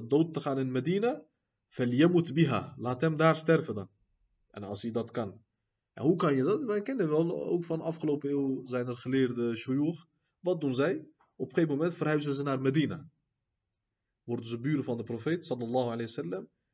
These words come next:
En met, met de hoop dat ze daar sterven. Zie je?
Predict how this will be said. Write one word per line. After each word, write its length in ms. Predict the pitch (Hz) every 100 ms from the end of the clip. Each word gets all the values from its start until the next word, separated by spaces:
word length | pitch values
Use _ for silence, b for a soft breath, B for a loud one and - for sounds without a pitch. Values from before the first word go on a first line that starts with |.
| _ _ _
En 180 | - 202
met, 440 | 214 180 - 139 156
met 180 | 185
de 60 | 170
hoop 240 | 160 190
dat 160 | 160 151
ze 100 | 143
daar 200 | 156 156
sterven. 500 | - 135 - 101 - _
Zie 200 | - 147
je? 200 | 170